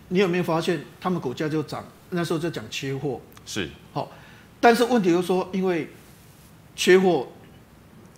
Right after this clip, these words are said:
Speaker 1: 人家下订单，你要五十二周才人家给人家，所以人家现在下单，你要一年之后才给人家，所以你是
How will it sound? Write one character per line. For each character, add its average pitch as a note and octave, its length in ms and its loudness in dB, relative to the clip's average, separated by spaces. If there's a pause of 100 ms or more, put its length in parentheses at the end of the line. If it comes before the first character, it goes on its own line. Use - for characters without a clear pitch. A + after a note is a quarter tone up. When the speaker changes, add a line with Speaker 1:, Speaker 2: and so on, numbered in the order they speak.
(200)
Speaker 1:
人 D3+ 160 2
家 E3 140 2
下 E3+ 180 0
订 C#3+ 220 -4
单， C3+ 320 -6
你 C#3+ 140 -8
要 F3 180 2 (140)
五 C3 80 -6
十 - 180 -10 (100)
二 E3 180 2
周 D3 440 -4
才 C3 140 -6
人 B2+ 180 -8
家 D3 180 -4
给 B2+ 140 -8
人 A2 160 -10
家， B2 300 -6 (320)
所 A3 120 6
以 G#3 60 8
人 G3 100 4
家 A3 140 4
现 A3+ 160 0
在 G#3+ 60 2
下 A3 200 0
单， F#3+ 240 -2
你 C3+ 60 -6
要 E3+ 220 -4
一 G3+ 80 -4
年 B2+ 180 -6
之 D#3+ 140 -8
后 D3+ 100 -2
才 C3+ 160 -8
给 A2+ 140 -14
人 G#2+ 120 -12
家， A#2 240 -10 (320)
所 B3+ 160 4
以 A3+ 80 8 (340)
你 F#3 280 2
是 A3+ 500 0